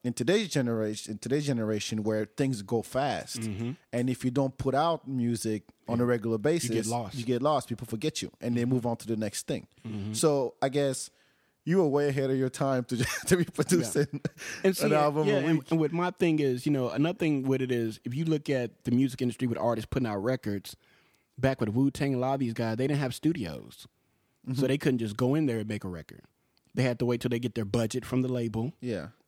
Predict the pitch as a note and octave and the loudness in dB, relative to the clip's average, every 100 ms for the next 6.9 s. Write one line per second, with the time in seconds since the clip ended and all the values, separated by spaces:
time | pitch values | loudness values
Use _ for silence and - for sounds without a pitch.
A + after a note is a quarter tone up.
0 | _ B2 A2 B2 A#2 B2 A#2+ B2 B2 - | _ -4 2 2 2 0 0 0 -2 -2
1 | - C#3 C3+ - F#3+ A#2 G#2 F2+ E2 - | 0 0 2 0 0 -2 -6 -8 -10 -14
2 | - _ _ A#2 A2+ A#2+ A2+ A#2 C#3+ C3+ | -20 _ _ -4 -2 -2 0 2 2 0
3 | B2 - C3+ B2+ A2 B2 - C#3 C3 B2+ | -4 -2 0 0 0 -4 -2 -2 0 -2
4 | - B2 A#2 G#2 B2+ - - C#3 C3+ B2+ | 0 0 0 -2 -2 0 2 2 2 0
5 | B2+ B2 A#2 A2+ B2+ - - _ _ _ | 0 0 0 -2 -4 -6 -18 _ _ _
6 | _ - C3+ A#2+ A#2+ A#2+ A#2 - B2+ | _ 0 2 2 0 0 0 0 0